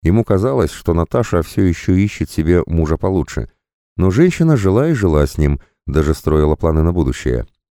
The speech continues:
Иногда. Кажется, Базарова не собиралась его покидать. Вот и сейчас расхаживала по его комнате голой,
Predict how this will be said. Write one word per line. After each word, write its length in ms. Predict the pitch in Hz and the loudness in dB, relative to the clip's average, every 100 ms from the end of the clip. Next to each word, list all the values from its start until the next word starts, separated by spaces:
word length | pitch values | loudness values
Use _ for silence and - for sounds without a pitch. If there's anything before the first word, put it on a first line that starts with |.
| - | -6
Иногда. 460 | 120 123 95 58 - _ _ _ _ _ _ _ _ - | -2 -2 -2 -8 -12 _ _ _ _ _ _ _ _ -2
Кажется, 500 | 98 85 - 82 78 | 0 0 2 0 2
Базарова 560 | 76 78 85 80 78 | 0 0 2 2 2
не 100 | 80 | 2
собиралась 600 | 80 87 90 95 73 65 | 0 0 0 0 0 -4
его 140 | 71 71 | -2 -2
покидать. 480 | 69 76 80 60 - _ _ _ _ | -2 -2 -2 -2 -8 _ _ _ _
Вот 220 | - 151 | -2 0
и 60 | 160 | 0
сейчас 440 | 147 139 147 143 | 0 0 0 -2
расхаживала 680 | 95 90 - 101 90 87 85 | -2 -2 0 0 2 2 2
по 120 | - | 2
его 200 | 82 82 | 2 2
комнате 440 | 85 90 87 73 76 | 2 0 0 0 -2
голой, 440 | 71 69 64 64 | 0 0 0 -4